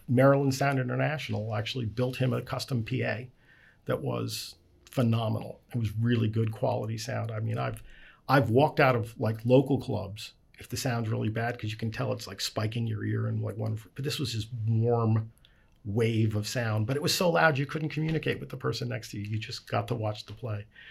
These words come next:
Uh, so that was an amazing show, 'cause we were in, like, the seventh row, you know, and it was just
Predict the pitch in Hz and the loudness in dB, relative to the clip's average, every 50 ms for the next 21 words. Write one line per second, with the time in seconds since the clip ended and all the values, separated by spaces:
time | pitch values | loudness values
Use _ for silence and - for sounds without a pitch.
0 | - - - - - - 147 127 120 117 - - - 131 135 143 156 - 156 123 | -20 -20 -20 -20 -12 -4 0 2 2 2 2 2 2 4 6 6 6 6 4 4
1 | 127 123 120 120 123 123 123 123 123 113 123 120 110 - 151 147 135 131 127 - | 4 4 4 4 4 4 4 4 4 2 0 0 0 2 2 2 2 2 0 -2
2 | 185 196 170 175 170 156 139 - - - 110 - - - 135 135 131 127 131 131 | -4 -4 -2 -2 -2 -2 -2 -4 -4 -6 -10 -8 -6 -4 -2 -2 0 0 -2 -2
3 | - - 127 131 120 107 113 113 - - - - - - - - - - - - | -2 -2 -2 0 0 -2 -4 -8 -14 -16 -20 -20 -20 -20 -20 -20 -20 -20 -18 -8
4 | - 117 113 110 110 107 101 113 117 107 110 127 104 110 120 120 - - - | -4 -2 0 0 0 -2 -2 -4 -6 -6 -6 -6 -8 -6 -6 -6 -8 -8 -12